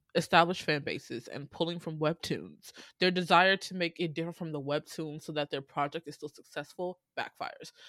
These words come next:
Because if you were read, if you read this original webtoon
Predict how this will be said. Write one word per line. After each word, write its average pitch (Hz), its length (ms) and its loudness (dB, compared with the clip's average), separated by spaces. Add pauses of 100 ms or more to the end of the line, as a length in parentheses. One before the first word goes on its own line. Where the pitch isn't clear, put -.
(240)
Because 190 400 -2
if 196 120 -2
you 233 200 0
were 285 160 0
read, 175 260 -2
if 165 140 -8
you 302 200 -2
read 233 160 0
this 208 160 -8
original 160 380 -8
webtoon 135 460 -8